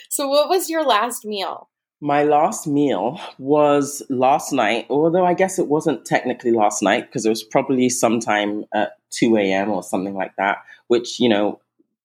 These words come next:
Speaker 2: part of loveful eating is I eat when I, when my body asks for food, right? If I'm awake and my body asks for food, I, I eat. Um, so last night I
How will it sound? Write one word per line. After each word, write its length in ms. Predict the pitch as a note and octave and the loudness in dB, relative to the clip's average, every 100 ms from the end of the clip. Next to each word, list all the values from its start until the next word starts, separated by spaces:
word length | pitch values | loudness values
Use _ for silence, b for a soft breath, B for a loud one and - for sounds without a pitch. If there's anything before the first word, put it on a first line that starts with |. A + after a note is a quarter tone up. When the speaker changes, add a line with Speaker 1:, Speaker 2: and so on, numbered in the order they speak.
| _ - | _ -2
Speaker 2:
part 320 | C3+ C#3+ - | 0 2 0
of 140 | A#2+ | -2
loveful 460 | G#2+ A#2+ B2+ - A#2 | 2 2 2 0 0
eating 300 | A#2+ - G#2+ | 0 0 0
is 160 | G2 G#2 | 0 0
I 160 | G#2 - | -2 0
eat 220 | B2+ - | -2 -2
when 280 | F#2+ G#2+ G#2 | -6 -4 -4
I, 280 | F#2+ F#2 G2 | -4 -6 -12
when 260 | G2 G#2 G#2 | -8 -6 -6
my 120 | F#2+ | -6
body 280 | F#2+ G2 F#2+ | -6 -6 -4
asks 280 | F2+ G2 - | -4 -6 -10
for 80 | F2+ | -16
food, 340 | - F2+ - _ | -10 -10 -10 _
right? 140 | G2 F#2 b b | -10 -10 b b
If 100 | G2+ | -4
I'm 160 | C3 C3 | -2 0
awake 380 | B2+ F3+ E3+ - | 2 0 0 -4
and 80 | A#2+ | -4
my 120 | A#2 | -2
body 260 | A#2 A#2+ | -2 0
asks 200 | A#2 A2+ | 0 -2
for 80 | - | -6
food, 460 | A2 A#3 G3+ B2 - _ _ | -6 0 0 -2 -6 _ _
I, 360 | G2+ G2+ G2 F#2 | -6 -4 -4 -6
I 180 | F#2+ F#2 | -10 -10
eat. 340 | F2 E2+ - - B B B B - | -12 -16 -18 -20 B B B B 0
Um, 500 | A2+ A2 G#2+ G#2+ G#2 - - | 2 2 0 -2 -6 -12 -14
so 540 | - - B2+ A2+ A2+ - | -8 0 2 4 2 0
last 420 | A2 A#2+ C3+ C#3+ | 2 4 4 0
night 300 | D3 A#2+ B2+ - | -2 0 0 -2
I 260 | A2+ A2+ | -4 -4